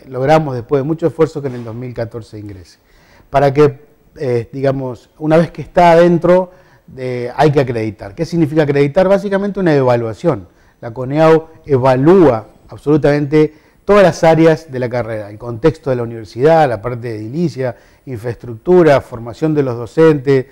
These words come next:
calidad de los graduados, cantidad, eh, eh, contenidos mínimos que se le,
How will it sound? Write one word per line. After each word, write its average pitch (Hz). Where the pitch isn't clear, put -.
calidad 120
de 156
los 139
graduados, 139
cantidad, 131
eh, 113
eh, 110
contenidos 123
mínimos 143
que 113
se 117
le, 110